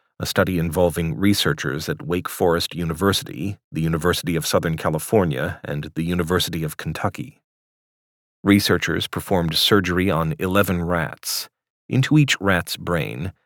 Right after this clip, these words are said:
an electronic array featuring sixteen stainless steel wires was implanted. After the rats recovered from surgery,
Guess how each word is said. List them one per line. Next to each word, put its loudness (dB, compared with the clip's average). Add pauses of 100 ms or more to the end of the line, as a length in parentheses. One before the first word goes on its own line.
(100)
an -2
electronic 0
array -2 (200)
featuring -2
sixteen -2
stainless -2
steel -2
wires -4
was 0
implanted. -4 (800)
After 2
the 0
rats 2
recovered 0
from -4
surgery, 2